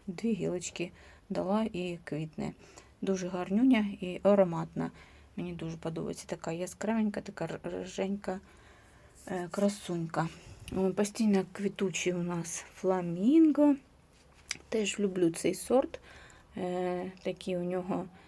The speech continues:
ну, майже воскові квіточки, ну, постійно квітучий. Е, взимку він у мене на три чи на чотири квітоноси цвів. Е, ось, е, доцвітає це зимній,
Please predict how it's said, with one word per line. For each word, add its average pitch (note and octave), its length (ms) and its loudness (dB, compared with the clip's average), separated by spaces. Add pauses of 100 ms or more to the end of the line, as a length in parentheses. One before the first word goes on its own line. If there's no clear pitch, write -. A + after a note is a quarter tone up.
(240)
ну, F#3+ 240 0 (340)
майже F3 380 2
воскові A3+ 500 0
квіточки, F#3+ 640 -4
ну, G#3 320 0 (540)
постійно G#3 460 2
квітучий. F3 600 -4 (520)
Е, F3+ 680 4 (120)
взимку G3+ 440 4
він F3+ 320 -2
у F3 220 0
мене E3+ 260 0 (280)
на F#3 120 0
три A#3 260 2
чи G3 80 4
на F3+ 100 0
чотири F#3 480 0 (420)
квітоноси F#3+ 580 0
цвів. F#3 420 -2 (100)
Е, - 20 -4 (260)
ось, F3 380 -2 (320)
е, E3+ 200 -2
доцвітає E3 800 0
це D#3+ 220 -8
зимній, G#3+ 560 4